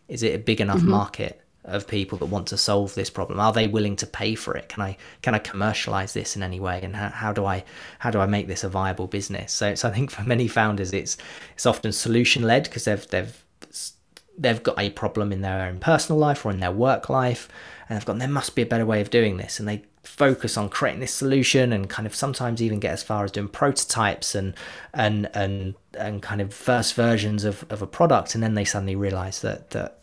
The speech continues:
Speaker 1: only a handful of people have that problem and the means to pay for it. And they haven't properly kind of, you know, through the development of their value proposition, really understood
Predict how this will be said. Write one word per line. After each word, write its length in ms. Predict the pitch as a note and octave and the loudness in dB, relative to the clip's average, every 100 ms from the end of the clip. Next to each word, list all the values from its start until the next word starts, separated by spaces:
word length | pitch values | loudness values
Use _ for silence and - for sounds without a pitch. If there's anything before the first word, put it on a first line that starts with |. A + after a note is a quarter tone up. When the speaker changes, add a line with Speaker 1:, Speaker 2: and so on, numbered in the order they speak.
| _ | _
Speaker 1:
only 200 | - A2 | -8 -4
a 60 | G#2 | -4
handful 380 | F2+ G2+ G2+ G#2+ | -2 -4 -4 -6
of 60 | |
people 300 | F#2 G2 - | -6 -10 -8
have 220 | G#2+ F#2+ - | -6 -6 -4
that 180 | - - | -6 -6
problem 380 | G2 - G2 | -8 -6 -4
and 160 | F#2 F#2 | -4 -4
the 40 | |
means 320 | F#2+ G2 F#2+ - | -4 -4 -4 -6
to 60 | |
pay 200 | - A2 | -4 -4
for 180 | A2 - | -2 -4
it. 140 | G2 - - - - - | -6 -8 -18 -16 -16 -8
And 80 | G#2 | -6
they 60 | |
haven't 200 | G#2 G#2 | -4 -6
properly 440 | - G#2 - G2+ F2+ | -4 -2 -2 -4 -4
kind 200 | G#2 F#2+ | -4 -4
of, 160 | G2 - _ - - - _ - | -6 -10 _ -20 -20 -20 _ -10
you 120 | C#3+ | -6
know, 100 | F#2+ | -6
through 420 | F#2 - A#2+ A#2+ | -8 0 4 4
the 100 | G#2+ | 2
development 440 | G#2+ G#2 G#2+ F#2+ | 0 2 0 0
of 80 | F#2+ | -2
their 120 | G2+ | -2
value 260 | G#2+ A#2+ A2+ | 2 4 2
proposition, 640 | - G2+ G2 G2 - G2 G2 | 0 -6 -4 -4 -4 -4 -2
really 260 | G2+ F#2+ | -2 -2
understood 600 | F#2 F#2 F2+ - G2+ F#2+ | -2 -2 -4 -2 -4 -4